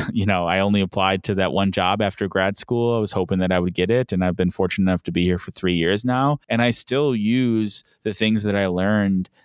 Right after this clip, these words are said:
as an AmeriCorps member in terms of some of the classroom strategies, but also just, like, leaning heavily on relationship building, which is, again, something that was critical in my success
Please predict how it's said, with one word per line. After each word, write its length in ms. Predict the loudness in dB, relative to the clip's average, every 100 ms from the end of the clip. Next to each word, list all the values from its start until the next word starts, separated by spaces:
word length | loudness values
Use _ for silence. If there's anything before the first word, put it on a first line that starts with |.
| -4
as 200 | -2 0
an 60 | 0
AmeriCorps 420 | 2 0 0 -2
member 280 | 0 0 0
in 80 | 0
terms 320 | 0 -2 2
of 240 | 0 0 -4
some 240 | -4 0 2
of 80 |
the 240 | 2 0 -2 -8 -4
classroom 440 | -2 -2 0 -2
strategies, 840 | 0 0 0 0 0 2 0 -2 -4
but 120 | -2
also 260 | 0 0 -2
just, 240 | -2 -2
like, 120 | -2 -2
leaning 280 | 0 0 0
heavily 400 | 0 0 0 2
on 220 | 2 0
relationship 560 | 0 0 -2 -4 -2
building, 360 | 0 -2 -2 0
which 200 | 0 0
is, 80 | -4
again, 440 | 0 2 2 0 -2 -6 -8 -6
something 360 | -2 -2 0
that 180 | 0 0
was 240 | -2 -2 -6
critical 460 | -6 -4 -2 -2
in 100 | 0
my 240 | 0 0 -2
success 560 | -4 -2 0 0 -2